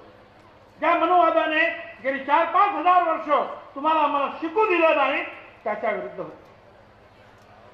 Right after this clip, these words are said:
मी कुणाच्या भावना दुखवत नाही, दुखायला आलो सुद्धा नाही, पण माझी आपल्या सगळ्यांना, मुलांना, मुलींना, सगळ्यांना, शिक्षकांना विनंती आहे की आज आम्ही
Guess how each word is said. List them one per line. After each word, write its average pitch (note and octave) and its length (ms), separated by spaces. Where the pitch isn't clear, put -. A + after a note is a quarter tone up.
मी G3 120
कुणाच्या A#3+ 340
भावना A#3+ 340
दुखवत A3+ 320
नाही, F3+ 180
दुखायला A3+ 300
आलो A#3+ 280
सुद्धा G3 220
नाही, - 180
पण D#3 60
माझी F#3+ 360
आपल्या G3+ 260
सगळ्यांना, A3+ 340
मुलांना, A3 440
मुलींना, A3 420
सगळ्यांना, B3+ 460
शिक्षकांना A#3 480
विनंती G#3 380
आहे F3+ 120
की C4+ 60
आज D4+ 280
आम्ही D4+ 340